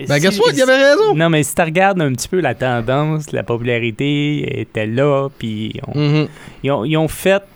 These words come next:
Speaker 2: un petit peu la même chose que Sami Zayn puis, euh, Kevin Owens ont fait
Speaker 1: Ouais.
Speaker 2: quand ils ont pris le titre des Usos. C'est la même affaire. C'est la, c'est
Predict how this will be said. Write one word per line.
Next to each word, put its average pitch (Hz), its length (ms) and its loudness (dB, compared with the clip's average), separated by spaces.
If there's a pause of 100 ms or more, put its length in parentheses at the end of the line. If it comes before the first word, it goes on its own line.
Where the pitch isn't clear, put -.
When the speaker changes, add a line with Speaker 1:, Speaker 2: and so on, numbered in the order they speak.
(520)
Speaker 2:
un 175 100 -2
petit - 180 -8
peu 220 140 -2
la 185 140 4
même 180 280 2
chose 196 540 0
que 131 480 -2
Sami 147 400 0
Zayn 156 400 -2
puis, 120 380 -2
euh, 113 180 -2 (180)
Kevin 143 220 -2
Owens 135 340 -2
ont 117 160 -2
fait 113 140 -6
Speaker 1:
Ouais. 131 240 0
Speaker 2:
quand 120 240 -4
ils 117 80 -6
ont 113 220 -4 (220)
pris 131 200 -4
le 117 140 -4
titre 120 560 -4
des 117 160 -2
Usos. 117 680 -4
C'est - 80 -20
la 117 80 -4
même 131 140 0
affaire. 127 300 -2 (100)
C'est - 200 -4
la, 127 120 -2 (140)
c'est 143 360 -6